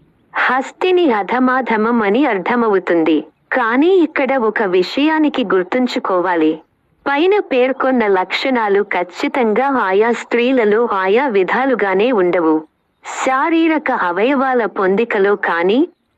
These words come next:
ప్రవర్తనలు, సంభోగం కోరికల్లో కానీ ఒకే స్త్రీలో పలు రకాల జాతి స్త్రీలలో పేర్కొన్న లక్షణాలు ఉండడం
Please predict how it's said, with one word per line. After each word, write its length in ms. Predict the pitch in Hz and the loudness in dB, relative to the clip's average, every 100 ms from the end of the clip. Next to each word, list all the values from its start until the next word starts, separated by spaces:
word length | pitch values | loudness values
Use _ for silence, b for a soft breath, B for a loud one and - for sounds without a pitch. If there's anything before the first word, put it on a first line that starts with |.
| _ | _
ప్రవర్తనలు, 880 | 247 220 240 320 320 220 190 175 156 160 _ _ _ _ - | -2 0 -2 -4 -2 0 2 2 0 -2 _ _ _ _ -12
సంభోగం 760 | - 269 269 311 403 349 359 311 | -6 0 2 2 0 0 0 0
కోరికల్లో 720 | - 220 240 247 220 196 233 254 | 0 0 0 0 0 2 0 0
కానీ 360 | 208 190 220 285 254 | -2 0 0 2 2
ఒకే 300 | 196 190 339 | 0 0 0
స్త్రీలో 520 | 349 - 240 233 226 262 285 | -2 -2 0 2 2 0 -2
పలు 260 | 247 208 233 | -2 0 2
రకాల 420 | 226 220 269 285 220 | 0 -2 -2 0 0
జాతి 360 | 175 202 254 269 | 0 -2 -2 -4
స్త్రీలలో 640 | 262 - 233 247 226 214 247 | -4 -2 0 2 2 2 0
పేర్కొన్న 600 | 240 226 208 214 240 226 196 | 0 0 0 0 0 0 2
లక్షణాలు 680 | 185 180 - 330 285 262 247 | 0 -2 -2 0 0 0 0
ఉండడం 440 | 185 180 185 208 | 2 0 0 -2